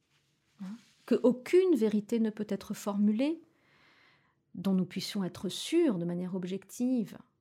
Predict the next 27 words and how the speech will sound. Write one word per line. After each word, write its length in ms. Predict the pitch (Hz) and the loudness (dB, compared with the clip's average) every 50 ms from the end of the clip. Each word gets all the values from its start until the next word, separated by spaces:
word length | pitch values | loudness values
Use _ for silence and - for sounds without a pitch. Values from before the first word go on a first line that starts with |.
| _ _ _ _ _ - | _ _ _ _ _ -12
qu'elle 180 | - 185 175 185 | -10 -6 -4 -4
est 40 | 190 | -4
vraie, 340 | 180 190 196 247 294 349 - _ _ _ _ _ _ _ _ _ _ _ _ _ _ _ _ _ _ _ _ _ | -6 -6 -8 -8 -8 -10 -10 _ _ _ _ _ _ _ _ _ _ _ _ _ _ _ _ _ _ _ _ _
que 100 | - 294 | 4 8
nous 120 | 294 285 294 | 10 12 12
ne 60 | 277 | 10
pouvons 320 | 285 - 277 247 247 262 | 8 6 2 2 4 6
avoir 300 | 247 240 220 240 233 202 | 6 6 6 6 4 4
au 80 | 226 226 | 4 2
fond 240 | 220 - - 233 220 | 2 2 2 4 4
aucun 380 | 208 214 - - 311 320 302 | 2 2 0 0 2 4 4
accès 460 | 262 226 - - - - 233 220 214 - | 4 2 0 -4 -8 -4 -2 -2 -2 -2
à 80 | - 202 | -2 -2
la 120 | 185 185 | -2 -2
réalité 640 | 185 175 202 196 190 180 170 180 - - - 190 190 | -2 -2 -2 -2 -2 -2 -2 -4 -6 -8 -8 -6 -6
en 100 | 170 165 | -6 -6
soi, 480 | - - - - 254 330 440 - - _ _ _ _ _ _ _ _ _ _ _ _ _ _ _ _ _ _ _ _ _ _ _ _ - - | -8 -8 -4 -2 -2 -2 -2 -4 -10 _ _ _ _ _ _ _ _ _ _ _ _ _ _ _ _ _ _ _ _ _ _ _ _ -4 0
euh, 340 | 214 202 196 190 185 185 - - - _ - | 2 2 4 2 2 0 -2 -4 -6 _ 4
et 160 | 262 262 262 | 4 4 6
que 100 | - 262 | 4 2
par 280 | 247 - 254 240 240 - | 2 2 2 -2 -2 0
conséquent, 760 | 233 220 - - 202 180 - - - 240 285 349 403 - _ _ _ _ _ _ _ _ _ _ _ - | -2 -2 0 0 -2 -4 -4 -2 0 0 0 0 -4 -8 _ _ _ _ _ _ _ _ _ _ _ 2
il 120 | 226 208 | 6 8
n'y 120 | 220 226 226 | 8 8 8
a 80 | 220 | 6
aucune 560 | 220 214 - - - - 349 339 330 294 247 - | 6 4 0 -6 -4 2 4 6 6 6 6 4
proposition 1000 | - - - 208 208 - 208 180 170 185 175 - - - 208 220 269 349 415 | 0 -4 -6 -4 -2 -2 -4 -4 -4 -6 -8 -8 -8 -6 -4 -2 -2 -4 -4